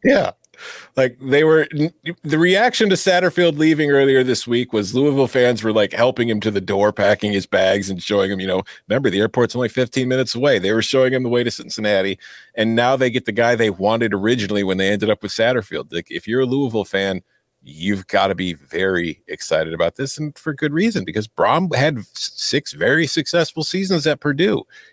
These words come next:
It was a good team in the Big Ten. It got to the Big Ten West Championship game this year. It had good offenses. It has produced N F L players, first-round picks in the last couple of years,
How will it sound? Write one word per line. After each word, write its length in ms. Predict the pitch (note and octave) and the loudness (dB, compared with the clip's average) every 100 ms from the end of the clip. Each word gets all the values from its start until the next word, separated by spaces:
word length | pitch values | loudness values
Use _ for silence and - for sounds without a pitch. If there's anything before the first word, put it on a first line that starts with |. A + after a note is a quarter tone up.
| - | -10
It 80 | D2 | -4
was 180 | G#2 A2+ | -2 0
a 160 | A2 - - | -2 -4 -4
good 260 | G2+ B2 | -2 -2
team 300 | - B2+ C3 | -4 -4 -2
in 60 | A2 | -2
the 80 | G#2+ | -2
Big 220 | A2+ G#2+ | -2 0
Ten. 280 | F#2 G2 D#2 | 0 0 -2
It 160 | - | -4
got 260 | - F#2+ - | -2 -2 -2
to 80 | G2+ | -6
the 80 | |
Big 220 | G2 G#2+ - | -4 -4 0
Ten 240 | G#2+ G#2 | 0 2
West 220 | G2+ A2 _ F2 | 2 0 _ -6
Championship 680 | G2 A#2+ G#2+ F#2+ - F#2 | -2 0 0 -2 -2 -4
game 240 | - E2+ E2+ | -2 -2 -2
this 240 | E2 - | -6 -6
year. 240 | D#2 G#2 - - - - | -4 -6 -6 -16 -18 -14
It 100 | - | -6
had 220 | F2 D#2+ | -4 -2
good 160 | G2 G#2+ | 0 2
offenses. 720 | G2+ F#2+ G2+ F#2+ A#2+ B2 - | 2 2 -2 -2 -4 -6 -6
It 80 | |
has 100 | F2 | -8
produced 420 | - D#2 F2 - E2+ | -8 -6 -6 -2 0
N 120 | G2 | 0
F 140 | - | 2
L 140 | G2 G#2 | 2 2
players, 440 | - F2+ G#2 A#2+ | 0 2 2 -2
first-round 540 | - G2 - G2 G2+ | -2 -2 0 0 0
picks 280 | - F2+ - | -2 -4 -4
in 60 | F#2 | -2
the 40 | |
last 260 | F2 F2+ - | 0 0 0
couple 260 | F2+ A2+ | -2 0
of 100 | G2+ | -2
years, 380 | F2+ E2 G#2 - | -2 -2 -4 -8